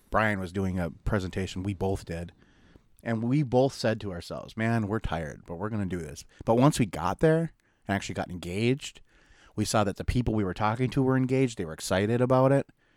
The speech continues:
It's like all that tiredness just went away. And we were like, we were, like, on a new, like, hopped up about it. We're, like, really i-, intensely passionate about it. And we saw people were, like, just wanting the information.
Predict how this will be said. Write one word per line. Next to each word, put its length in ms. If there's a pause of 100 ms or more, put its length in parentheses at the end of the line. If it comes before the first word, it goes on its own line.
(460)
It's 100
like 200
all 160
that 160
tiredness 380
just 140
went 140
away. 320 (540)
And 160
we 160
were 160
like, 240 (320)
we 60
were, 100
like, 180
on 120
a 60
new, 460
like, 160 (200)
hopped 280
up 140
about 300
it. 100
We're, 100
like, 160
really 720
i-, 60 (240)
intensely 720
passionate 480
about 300
it. 140 (580)
And 160
we 80
saw 200
people 380
were, 100
like, 200
just 200
wanting 680
the 100
information. 800